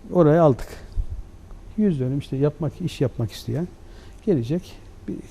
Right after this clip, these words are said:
iç-, üçe mi böleriz, dörde mi böleriz, yoksa ikiye mi böleriz? Bunu yapacağız. Şimdi beş yüz dönümlük bir yer hazırlıyoruz. Yani burası, e, öyle çok, e, e, katma değeri düşük ürünler de değil. Yani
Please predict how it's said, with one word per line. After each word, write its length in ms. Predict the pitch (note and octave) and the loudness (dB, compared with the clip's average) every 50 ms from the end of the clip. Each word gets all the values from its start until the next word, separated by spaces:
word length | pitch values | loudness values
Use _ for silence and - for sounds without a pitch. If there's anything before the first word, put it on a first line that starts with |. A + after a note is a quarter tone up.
| - - | -6 -4
iç-, 180 | E3+ - - - - - | -4 -2 -2 -4 -2 -2
üçe 220 | C#3 - - E3 | 0 2 2 2
mi 120 | E3 D#3+ D3+ | 2 4 4
böleriz, 300 | C#3 B2+ A#2 A2 G#2+ A2 | 2 4 2 2 2 2
dörde 300 | C3+ C3 C3+ C3 D#3 D3+ | 4 4 4 4 4 2
mi 100 | D3+ C#3+ | 4 4
böleriz, 200 | C#3 C3 A2+ A2+ | 4 4 4 2
yoksa 360 | C3 A#2 - - C3+ C3 B2+ - - - - - - | 2 0 0 0 0 0 0 -4 -8 -18 -18 -2 0
ikiye 340 | D3 C3+ - - D3+ D3 C#3+ | 0 0 6 8 10 10 10
mi 100 | C#3 A#2 | 10 8
böleriz? 300 | G#2+ G2+ B2+ E3 F#3 F#3+ | 4 4 2 0 0 2
Bunu 80 | G#3 | 4
yapacağız. 340 | G#3 G3+ E3+ - - C#3+ B2 | 4 4 4 4 2 0 0
Şimdi 320 | - E3+ E3+ E3 F3+ F3+ - - - - - - - - F3 | 2 2 4 4 4 4 2 0 -8 -20 -20 -20 -6 6 8
beş 240 | G3+ A#3 G#3+ - - | 8 8 8 6 2
yüz 160 | D#3+ C#3 B2+ | 0 2 4
dönümlük 440 | C3+ B2 A#2+ A#2 A#2 G#2+ - - - | 4 4 4 4 4 2 0 -2 -2
bir 40 | A2+ | -2
yer 120 | A2 G#2 | 0 -2
hazırlıyoruz. 840 | - - B2+ A2 - A#2+ F#2+ G2 G#2+ G2 E2+ - - - - - - - - - - - - - - - - - | -2 -4 -6 -4 -4 -4 -4 -4 -4 -6 -6 -8 -10 -12 -14 -14 -16 -16 -18 -20 -20 -20 -20 -20 -20 -12 -2 2
Yani 220 | C3+ C3+ C3+ C#3+ | 2 4 4 6
burası, 440 | E3+ F3+ D3+ - - - D#3+ G3+ G#3+ - - - - - - - - - - - - | 6 6 6 6 4 2 0 0 -2 -6 -12 -18 -20 -20 -20 -20 -20 -20 -18 -4 0
e, 60 | D3 | 2
öyle 480 | C#3+ C#3 C#3 D3+ D3 D3+ D#3+ E3 D#3 C#3+ D3+ F3 D3 - | 4 4 4 4 4 4 6 6 4 2 0 -6 -12 -4
çok, 400 | - F#3 E3+ - - - - - D#3 D3+ | 0 0 0 0 -2 -8 -12 -6 -2 0
e, 20 | |
e, 1200 | D3+ C#3+ C#3+ C#3+ C#3+ B2+ G#2 - - - - - - - - - - - - - - - - F3+ E3+ D#3 D3+ C#3+ C#3+ C#3+ C#3 C3+ C3+ C3+ C3+ | 2 2 4 2 2 0 -2 -4 -10 -18 -18 -20 -20 -20 -20 -20 -20 -20 -20 -20 -20 -18 -14 -12 -10 -8 -6 -6 -4 -4 -4 -4 -4 -6 -4
katma 400 | - - D#3 - - F3 E3 D#3 | -2 -4 -4 -2 0 0 2 4
değeri 220 | D#3+ D#3 D#3 D3+ D3+ | 4 4 4 2 0
düşük 220 | C#3+ - E3+ D#3+ | -2 -4 0 2
ürünler 360 | D3+ D3 D3+ D#3 D#3 E3 D#3+ | 4 4 4 4 4 4 4
de 140 | C#3+ A#2+ G#2 | 4 2 0
değil. 140 | F#2 F#2 - - | -2 -6 -6 -4
Yani 240 | D3 C3 B2+ B2 | -2 0 0 -2